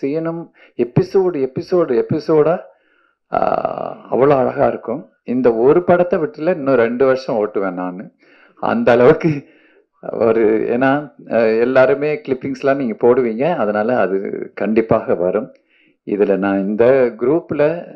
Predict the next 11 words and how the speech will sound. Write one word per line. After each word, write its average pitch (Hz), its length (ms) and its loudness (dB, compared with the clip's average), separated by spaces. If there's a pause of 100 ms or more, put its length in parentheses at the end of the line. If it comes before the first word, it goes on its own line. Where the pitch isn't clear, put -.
(140)
director 107 400 -2
சொன்ன 107 300 -4
மாதிரி 110 280 2
நான் 101 200 -4
ரொம்ப 101 320 -2
miss 117 380 -4
பண்ணது 107 460 -4 (500)
விவேக் 104 360 2
சார் 90 260 0
அவர்கள் 92 400 -2
தான். 101 280 -6